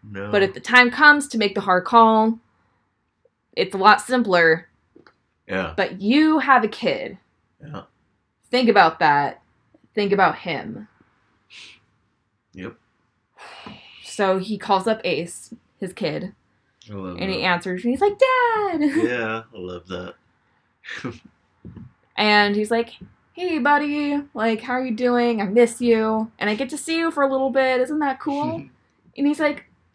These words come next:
Speaker 2: "Yay, maybe, uh, you can meet my new friend." And then
Speaker 1: Ugh.
Speaker 2: he's just like, "I'm sorry, what?"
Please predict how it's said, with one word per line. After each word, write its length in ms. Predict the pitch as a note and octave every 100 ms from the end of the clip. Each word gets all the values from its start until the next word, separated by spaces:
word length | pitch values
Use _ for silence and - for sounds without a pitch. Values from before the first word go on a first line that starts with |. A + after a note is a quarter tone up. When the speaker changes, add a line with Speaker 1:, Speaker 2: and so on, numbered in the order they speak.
| _
Speaker 2:
"Yay, 460 | E4+ G4 F#4 D#4+ B3+
maybe, 560 | C4+ D#4 E4+ D4+ D4 C#4 - -
uh, 200 | B3 B3
you 80 | B3
can 140 | C4+
meet 140 | B3 B3
my 120 | A#3+
new 140 | C4+
friend." 680 | C#4+ D#4+ E4+ B3 E3 - - - _ _ _
And 200 | A3 A#3+
then 100 | G#3+
Speaker 1:
Ugh. 60 | G#3+
Speaker 2:
he's 120 | G3+
just 160 | G#3 G3
like, 240 | F3 - _ _ _ _ _ _ _ _ _ _ -
"I'm 40 |
sorry, 180 | G3 D#3+
what?" 220 | E3+ C#4+